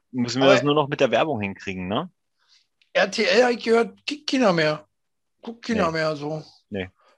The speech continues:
Speaker 1: Deswegen
Speaker 2: hab
Speaker 1: sind
Speaker 2: ich
Speaker 1: wir
Speaker 2: nicht
Speaker 1: auch auf YouTube und nicht auf R T L.
Speaker 2: hab ich nicht gelesen. Ist witzig, dass immer nicht alle meine News dabei sind.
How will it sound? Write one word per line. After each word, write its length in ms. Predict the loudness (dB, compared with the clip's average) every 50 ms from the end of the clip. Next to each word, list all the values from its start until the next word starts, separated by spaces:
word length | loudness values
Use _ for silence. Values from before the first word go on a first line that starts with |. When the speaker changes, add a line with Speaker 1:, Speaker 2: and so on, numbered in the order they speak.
| _ _ -10
Speaker 1:
Deswegen 480 | -4 0 2 2 2 4 4 4 4 4
Speaker 2:
hab 80 | 4 4
Speaker 1:
sind 80 | 4
Speaker 2:
ich 60 | 4
Speaker 1:
wir 80 | 6 6
Speaker 2:
nicht 80 | 6 8
Speaker 1:
auch 60 | 6
auf 160 | 4 2 0
YouTube 480 | -2 -2 -2 -2 -4 -6 -8 -8 -10 -12 _ _
und 200 | -10 -8 -8 -8
nicht 220 | -8 -10 -10 -8
auf 220 | -8 -8 -8 -8 -10 -10
R 100 | -10 -8
T 80 | -6 -6
L. 220 | -6 -6 -8 -8 _ _ _ _ _ _ _ _ _ _ _ _ _ -4
Speaker 2:
hab 80 | -2 -2
ich 120 | -2 0
nicht 180 | 0 0 0 2
gelesen. 580 | 0 0 2 2 2 2 2 2 2 0 0 -4 -16 -20 -20 -20 _ _ -8
Ist 200 | -6 -6 -4 -4
witzig, 340 | -4 -2 -2 -2 -2 -2 -4
dass 200 | -4 -4 -4 -4
immer 220 | -2 0 0 0
nicht 220 | 0 0 -2 -2 0
alle 120 | 0 -2 0
meine 300 | 0 -2 -2 -2 -2 -2
News 260 | -2 -2 -2 -2 -2
dabei 280 | -2 -2 0 0 -2 0
sind. 280 | -2 -4 -6 -6 -10